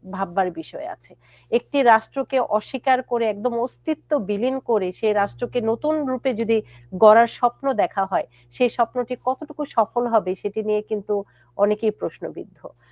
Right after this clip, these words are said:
আহ, সৈয়দ মাহমুদুল্লাহ, আপনি ভালো থাকবেন, সুস্থ থাকবেন। খুব সুন্দর বিশ্লেষণ। এবং, আহ, আজকে ভ্যালেন্টাইন্স ডে, আমার পুরো দর্শকদের পক্ষ থেকে আপনার জন্য অনেক, অনেক শুভেচ্ছা এবং ভালোবাসা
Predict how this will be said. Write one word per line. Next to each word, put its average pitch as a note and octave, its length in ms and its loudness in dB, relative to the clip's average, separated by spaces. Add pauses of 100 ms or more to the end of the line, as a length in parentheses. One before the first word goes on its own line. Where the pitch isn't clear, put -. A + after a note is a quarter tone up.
(160)
আহ, G3 160 4
সৈয়দ A3 220 0
মাহমুদুল্লাহ, A#3+ 380 2
আপনি B3 140 -2
ভালো G#3+ 280 0
থাকবেন, B3 320 -4
সুস্থ - 300 -10
থাকবেন। B3 300 -4
খুব B3 200 -12
সুন্দর C#4 360 -2
বিশ্লেষণ। A#3+ 600 -2 (380)
এবং, A3 420 4
আহ, G#3 320 2
আজকে G#3+ 240 -4
ভ্যালেন্টাইন্স A3 600 0
ডে, G#3+ 120 6
আমার G#3 320 4 (160)
পুরো C4 180 2
দর্শকদের G#3+ 640 -2
পক্ষ G#3+ 240 -6
থেকে G#3+ 240 -6
আপনার G3+ 280 -2
জন্য G#3+ 180 -2
অনেক, G#3 380 0
অনেক B3 240 0
শুভেচ্ছা A#3+ 560 -4 (360)
এবং G3 280 -2
ভালোবাসা G#3 680 0